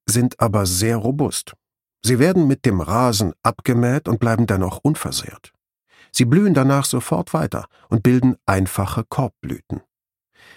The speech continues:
Diese bestehen aus einer kreisförmigen gelben Blütenscheibe mit weißen Zungenblüten am Rand. Die Blätter des Krauts sind bodenständig und bilden dichte, unverwüstliche Rosetten.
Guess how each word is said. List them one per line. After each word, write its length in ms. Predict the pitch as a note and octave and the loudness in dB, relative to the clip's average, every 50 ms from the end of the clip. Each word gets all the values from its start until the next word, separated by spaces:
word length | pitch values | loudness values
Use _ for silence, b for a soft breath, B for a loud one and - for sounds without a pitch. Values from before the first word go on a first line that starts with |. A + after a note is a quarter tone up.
| b b b b - | b b b b 0
Diese 320 | A#2+ C#3+ D3 F#3 F#3 - - _ | 0 2 2 0 0 -2 -4 _
bestehen 540 | - A2 F#2+ - - - C#3 E3+ E3+ - - - - | -6 -4 -4 -2 0 0 0 0 0 0 -2 -4 -4
aus 240 | - G#2+ G#2+ - - - | -4 -2 -2 -4 -4 -4
einer 240 | G#2 G2 F#2+ F2+ - | -2 -2 -2 -4 -6
kreisförmigen 1040 | - - - - F#2+ A#2 - - - - - D3 D3+ D#3+ D3+ - C#3 D3 D#3 D3+ - | -8 -8 -6 -4 -4 -2 -4 -6 -6 -6 -4 -4 -4 -4 -4 -4 -4 -4 -6 -6 -4
gelben 480 | - E2+ F#2 G2+ G#2 - G2+ F#2+ F#2 | -2 0 0 0 0 0 0 -2 -2
Blütenscheibe 920 | G2+ - A2 C#3 D3+ - - - - - - - D#2 E2+ F#2 F#2+ A#2 B2 - - _ _ _ _ _ _ _ _ | -2 -2 -2 -2 -2 -4 -8 -8 -8 -6 -4 -4 -2 -2 -2 -2 -2 -2 -4 -6 _ _ _ _ _ _ _ _
mit 300 | - - - - - - _ - | -12 -12 -12 -14 -16 -20 _ -6
weißen 540 | - F2 F2 G2 A#2 - - C3 A#2+ - | -2 0 0 0 0 0 -2 -4 -4 -4
Zungenblüten 760 | - - - C#3 B2+ F#2+ D2 B1 - - E2 - - - - - | -4 -2 0 0 2 0 -2 -4 -4 -4 -6 -4 -4 -6 -6 -4
am 120 | A2+ G#2+ | -4 -6
Rand. 380 | - - - - - - - _ _ _ _ _ _ _ _ _ _ _ _ b b b b b b b b b b b | -6 -8 -10 -12 -14 -20 -20 _ _ _ _ _ _ _ _ _ _ _ _ b b b b b b b b b b b
Die 80 | A#2 | 2
Blätter 280 | G#2+ D3+ G3 F#3+ - G2+ | 4 4 4 4 2 0
des 200 | - E2+ - - | -2 -2 -6 -4
Krauts 500 | - - E2 F#2 A#2+ C3 - - - - | -4 -2 0 0 0 0 -2 -4 -4 -2
sind 260 | G#2+ F#2 E2+ - _ | 0 -2 -2 -2 _
bodenständig 880 | - F2 F#2 F#2+ G#2 A2 A2 - - - G2+ G#2+ C3 D3 E3 D#3 - - | 0 0 0 2 0 0 -2 -2 -4 -2 -2 -2 -2 -2 -2 -2 -2 -2
und 120 | G2+ G2 | -2 0
bilden 300 | - B2 B2 A#2+ A#2+ G#2+ | 2 2 2 2 0 0
dichte, 460 | - E3 D#3+ - - - - C#3+ - - - | 0 0 -2 -2 -4 -4 -4 -4 -4 -2 -2
unverwüstliche 960 | C#3+ E3 D#3+ - - - C3+ A2 G#2+ A2+ A2 - - - - G2 F#2+ - G#2 | 0 0 0 -2 -2 -4 -2 -2 0 -2 -2 -2 -4 -6 -6 -6 -4 -4 -4
Rosetten. 540 | G2 F#2 G2+ G#2+ - - - - _ - - | -4 -4 -4 -4 -4 -4 -6 -8 _ -18 -20